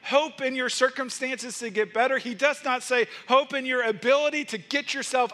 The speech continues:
out of depression." He says, "Hope in God." Because it is God who is faithful to his promises. It is God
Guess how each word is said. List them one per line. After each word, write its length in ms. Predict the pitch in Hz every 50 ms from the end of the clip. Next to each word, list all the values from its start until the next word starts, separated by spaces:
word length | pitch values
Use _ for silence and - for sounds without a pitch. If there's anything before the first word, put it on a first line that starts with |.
| -
out 240 | 220 254 285 294 285
of 100 | 277 233
depression." 460 | 226 214 220 - 247 269 262 - 254
He 100 | 240 226
says, 300 | - - 233 233 220 - - - - - - _
"Hope 340 | - 269 285 311 339 - -
in 220 | 233 240 240 233
God." 500 | 185 190 240 262 285 285 262 190 131 110 - - _ _ _ _ _ _ _ _ _ _ _ _ _ _ _ _ _ _ _ _ _ _
Because 380 | 220 233 - - 285 277 - 254
it 100 | 247 247
is 160 | 233 196 165
God 480 | 160 - 226 254 277 294 302 294 277
who 160 | 214 220 240 226
is 140 | 214 -
faithful 600 | - - - 254 269 302 311 - - - 240 220
to 160 | - - 226 214
his 180 | 196 208 196
promises. 680 | - - - 233 269 277 262 254 - - 233 208 -
It 120 | 233 220 214
is 140 | 220 196 170
God 600 | 165 - - 254 285 294 285 277 240 190 151 127